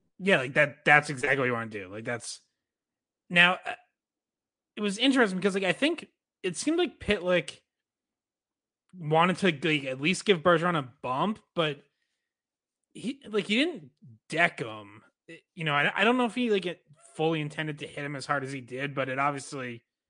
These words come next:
he did make pretty solid contact, so it doesn't really, if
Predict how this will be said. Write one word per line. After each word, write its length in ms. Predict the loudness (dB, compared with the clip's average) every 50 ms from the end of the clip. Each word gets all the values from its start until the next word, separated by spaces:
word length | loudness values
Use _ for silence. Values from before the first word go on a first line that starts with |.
| _ _ _ _ _ _
he 100 | _ -4
did 160 | 0 2 2
make 220 | 4 2 0 0 0
pretty 160 | -2 -2 -2
solid 340 | 0 0 0 0 0 -2 -6
contact, 640 | -6 -4 -4 -4 -4 -4 -4 -4 -2 -2 -4 -6 -10
so 260 | -8 -6 -4 -4 -4
it 80 | -6
doesn't 380 | -8 -10 -10 -10 -12 -14 -16 -18 _ -16
really, 220 | -12 -12 -10 -12
if 100 | -12 -16